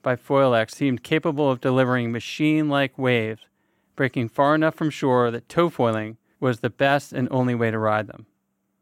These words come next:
Having put in my time learning to foil in smaller waves, I was eager to test my skills in an environment that pushed my level of comfort in size and extremity. I was headed into the cherished domain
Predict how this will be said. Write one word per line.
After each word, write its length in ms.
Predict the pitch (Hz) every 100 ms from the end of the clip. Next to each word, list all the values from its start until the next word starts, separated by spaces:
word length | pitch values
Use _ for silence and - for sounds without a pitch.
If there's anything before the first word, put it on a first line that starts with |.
| _ _ _ _ _
Having 240 | 147 135 135
put 160 | 180
in 100 | 180
my 120 | 175 160
time 400 | - 156 151 139
learning 280 | 139 143
to 60 | 131
foil 400 | - 135 135 135
in 80 | 123
smaller 420 | - 131 127 131
waves, 440 | 120 113 113 107 _ _ _ _ _ _
I 60 | 143
was 120 | 120
eager 280 | 135 143 147
to 100 | 139
test 340 | - 156 147 -
my 120 | 156
skills 540 | - - 127 120 117
in 140 | - 127
an 140 | 131
environment 720 | 139 135 120 113 113 113 - _ _
that 180 | 123 -
pushed 280 | - 151 -
my 120 | 139
level 340 | 131 127 139
of 120 | 139 -
comfort 480 | 131 113 123 117 _
in 120 | 131
size 520 | 110 - 117 120 123 131
and 140 | 123
extremity. 580 | 113 - 117 110 101 101 _ _ _ _ _ _ _ _ _ _ _ _ _ _ _
I 60 | 135
was 160 | 139
headed 340 | - 175 185 175
into 240 | 165 156
the 100 | 131
cherished 520 | - - 143 156 151
domain 540 | - 143 135 123 110